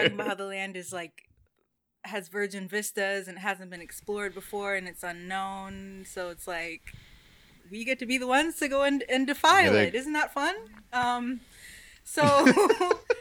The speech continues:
Speaker 1: <laughs> yeah, that song already had me,
Speaker 2: <laughs> Oh,
Speaker 1: already
Speaker 2: man.
Speaker 1: set me off. And then, um,
Speaker 2: Had you tight.
Speaker 1: yeah, and then just, you know, in this discussion, listen-, listening to y'all talk, I think at the beginning, um,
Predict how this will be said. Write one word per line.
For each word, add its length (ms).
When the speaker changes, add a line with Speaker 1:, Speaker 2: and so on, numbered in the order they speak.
Speaker 1:
<laughs> 360
yeah, 160
that 180
song 220
already 240
had 280
me, 480
Speaker 2:
<laughs> 400
Oh, 140
Speaker 1:
already 240
Speaker 2:
man. 220
Speaker 1:
set 160
me 420
off. 400
And 180
then, 320
um, 500
Speaker 2:
Had 180
you 80
tight. 300
Speaker 1:
yeah, 420
and 180
then 360
just, 300
you 100
know, 160
in 120
this 140
discussion, 340
listen-, 420
listening 380
to 100
y'all 160
talk, 400
I 80
think 180
at 80
the 80
beginning, 680
um, 600